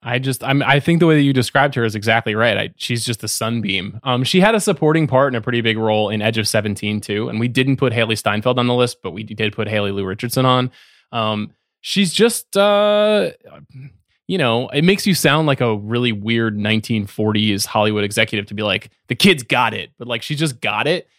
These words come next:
And she's only done mostly small parts. And I, the parts that she has coming up this year, she's doing a, um, a slightly more serious movie called Unpregnant. And then she's in Kogonada, the director of Columbus's second film after Yang, which is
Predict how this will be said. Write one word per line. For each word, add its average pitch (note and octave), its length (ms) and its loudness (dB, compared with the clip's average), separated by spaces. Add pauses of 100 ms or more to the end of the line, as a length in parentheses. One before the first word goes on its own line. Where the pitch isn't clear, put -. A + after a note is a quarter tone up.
(140)
And A#2 560 0 (760)
she's E3+ 200 -4
only F3+ 220 0
done D3+ 240 2
mostly C#3 320 0
small A#2+ 280 0
parts. A#2 320 -2
And A2+ 100 -2
I, A2+ 60 -2
the F#3 140 -10
parts C3+ 240 -2
that A#2+ 60 -10
she B2 100 -2
has A2+ 120 0
coming G#2+ 220 -4
up G#2 120 -4
this A2 200 -4
year, G#2 200 2
she's G#2+ 160 -2
doing A2 260 2
a, G#2 260 0
um, G2+ 460 -6 (680)
a G#2 300 0
slightly C#3 280 2
more C3 120 0
serious A2+ 380 -2
movie A2+ 160 -2
called G#2 160 0
Unpregnant. G#2 720 0
And A2 180 -4
then G2+ 160 0
she's G2+ 260 -4
in G#2+ 220 -4
Kogonada, G#2 600 0
the G2 80 -4
director G2+ 360 -4
of G#2 80 -10
Columbus's G2 600 -6
second G#2 380 -2
film F#2+ 220 -4
after G2+ 280 -6
Yang, G2+ 520 -2 (380)
which G2+ 200 -6
is G2+ 320 -4